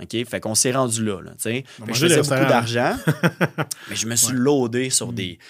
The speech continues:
Speaker 1: Tu sais, j'avais un programme de coaching à six cents piastres par mois. J'ai financé une Rolex qui me coûtait cinq cents piastres par mois. J'avais un Audi que j'avais fait trop de kilos dessus, que le moteur avait sauté. Fait que là, je devais vingt-cinq piastres sur un Audi,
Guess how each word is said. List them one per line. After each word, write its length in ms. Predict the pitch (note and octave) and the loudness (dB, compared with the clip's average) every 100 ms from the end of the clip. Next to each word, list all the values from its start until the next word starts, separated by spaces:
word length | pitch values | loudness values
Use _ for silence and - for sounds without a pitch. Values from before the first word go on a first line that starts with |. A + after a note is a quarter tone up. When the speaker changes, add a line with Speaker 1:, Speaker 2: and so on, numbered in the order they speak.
| - - _ _ - | -20 -20 _ _ -6
Speaker 1:
Tu 80 | A#2 | -2
sais, 80 | G#2+ | -2
j'avais 240 | F#2+ G2 | -2 -2
un 100 | G#2 | -4
programme 380 | F#2 G#2+ A#2+ C3+ | -2 -2 0 0
de 80 | A#2+ | -2
coaching 420 | A#2 A#2 C3+ B2 | -2 -2 2 4
à 60 | |
six 160 | A2 A#2+ | 4 4
cents 180 | B2 G#2 | 4 2
piastres 240 | A#2 A#2 | 0 0
par 140 | G#2+ A2 | 0 0
mois. 180 | C3 | 0
J'ai 160 | A#2+ G2 | -2 -4
financé 480 | - C3 B2+ A#2 B2+ | -6 -2 0 0 0
une 60 | A#2+ | 0
Rolex 400 | A2 A#2 A#2+ - | 2 2 2 -2
qui 80 | |
me 80 | G#2+ | -4
coûtait 240 | - - G#2+ | -10 -6 -2
cinq 220 | A2 G#2+ | 0 0
cents 240 | - A2+ | -2 -2
piastres 240 | G2+ A2 - | -4 -4 -2
par 160 | G2 | -2
mois. 160 | A2 B2 | 0 -2
J'avais 220 | G#2+ F#2+ | -2 -4
un 200 | G2 G#2+ | -4 -2
Audi 520 | A#2+ A#2 A2 A#2 C#3 D3+ - _ | 0 -2 -2 -4 -4 -8 -20 _
que 120 | - | -10
j'avais 180 | F#2+ F#2+ | -4 -4
fait 140 | F#2+ G#2+ | -4 -8
trop 240 | - B2+ | -6 -8
de 60 | A#2+ | -4
kilos 280 | A#2 A#2+ | -2 0
dessus, 160 | A2+ D3 | -2 -4
que 100 | C3 | -2
le 60 | G#2+ | -2
moteur 400 | G#2 G#2 B2+ A#2 | -2 0 0 0
avait 180 | G2+ G2+ | -4 -4
sauté. 580 | - B2+ A2+ B2 C#3+ D3+ - _ | -2 -2 -2 -2 -4 -6 -20 _
Fait 100 | F#2+ | -10
que 80 | A2+ | -4
là, 40 | |
je 80 | C3 | -4
devais 240 | A#2 A#2 B2 | -2 -2 -2
vingt-cinq 400 | C#3 C3+ C3 A2+ | -2 -2 -4 -2
piastres 220 | C#3 C#3 | -2 0
sur 80 | A#2+ | -2
un 120 | A#2 | -4
Audi, 420 | A#2 A2+ B2 D3 | -4 -4 -6 -8